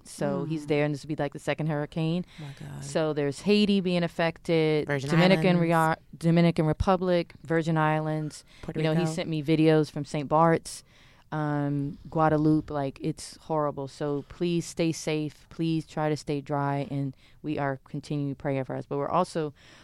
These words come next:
Speaker 1: heartbroken because of what's happening here in the States now, thanks to the Trump administration, is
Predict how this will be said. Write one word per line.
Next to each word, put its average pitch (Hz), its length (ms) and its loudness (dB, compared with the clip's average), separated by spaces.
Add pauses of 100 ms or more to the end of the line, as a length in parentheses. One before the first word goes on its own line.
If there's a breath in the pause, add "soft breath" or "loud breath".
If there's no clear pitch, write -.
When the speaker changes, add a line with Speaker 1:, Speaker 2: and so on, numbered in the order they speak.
Speaker 1:
heartbroken 156 640 2
because 143 400 -4 (180)
of 147 120 -10
what's 143 140 -8
happening 147 340 -2
here 135 340 -2 (380)
in 170 100 4
the 196 80 4
States - 580 -6 (360)
now, 143 300 0
thanks 139 300 -4
to 135 400 -4 (160)
the 143 80 -6
Trump 143 260 -6
administration, 135 800 -4 (400 soft breath)
is 156 240 -6